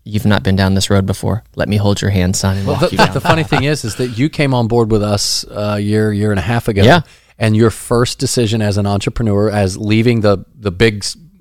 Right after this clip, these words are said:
Speaker 2: you know, marketplace
Speaker 1: Yeah.
Speaker 2: and now in, becoming an entrepreneur yourself,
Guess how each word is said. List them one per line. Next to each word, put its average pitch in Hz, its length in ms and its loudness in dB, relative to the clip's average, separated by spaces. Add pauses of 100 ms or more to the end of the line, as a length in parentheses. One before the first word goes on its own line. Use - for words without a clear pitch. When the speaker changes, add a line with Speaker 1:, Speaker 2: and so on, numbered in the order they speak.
Speaker 2:
you 120 140 -4
know, 98 120 2
marketplace 104 680 0
Speaker 1:
Yeah. 131 80 4
Speaker 2:
and 151 80 2
now 104 180 0
in, 110 220 -4
becoming 104 500 -2
an 92 120 -2
entrepreneur 98 500 -2
yourself, 104 460 -2